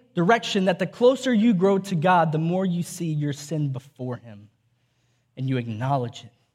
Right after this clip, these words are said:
Is the posture of your heart and life saying, "Jesus, you are my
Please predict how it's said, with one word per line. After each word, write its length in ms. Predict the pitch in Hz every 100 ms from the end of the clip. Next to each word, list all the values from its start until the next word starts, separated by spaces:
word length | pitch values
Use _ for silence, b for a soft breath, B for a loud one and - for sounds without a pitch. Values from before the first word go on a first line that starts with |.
| _ _ _ _ _ _ _ _ _ _ _
Is 180 | 160 131
the 100 | 135
posture 640 | - 185 196 - 208 202
of 220 | - 147
your 160 | 151 151
heart 360 | - 147 143 147
and 220 | 127 120
life 280 | 123 120 -
saying, 380 | 131 123 117
"Jesus, 560 | 113 143 143 139 135 -
you 300 | 127 131 139 -
are 340 | 123 120 117 - _ _ _
my 380 | 110 117 113